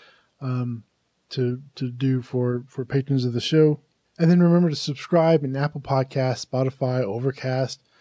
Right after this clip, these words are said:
whatever podcast you happen to use, Scream Stream is probably there. If it's not, let me know,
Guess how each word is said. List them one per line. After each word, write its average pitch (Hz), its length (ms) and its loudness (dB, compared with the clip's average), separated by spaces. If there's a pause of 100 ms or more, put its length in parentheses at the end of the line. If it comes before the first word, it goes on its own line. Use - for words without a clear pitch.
(280)
whatever 196 260 4
podcast 180 520 -4
you 165 180 2
happen 160 240 0
to 147 60 0
use, 160 380 0 (100)
Scream 139 320 -6
Stream 131 380 -6
is 123 180 -12
probably 190 560 -6
there. 123 460 -8 (280)
If 151 140 -4
it's 156 160 -2
not, 202 280 2 (120)
let 143 200 0
me 143 80 2
know, 98 260 -2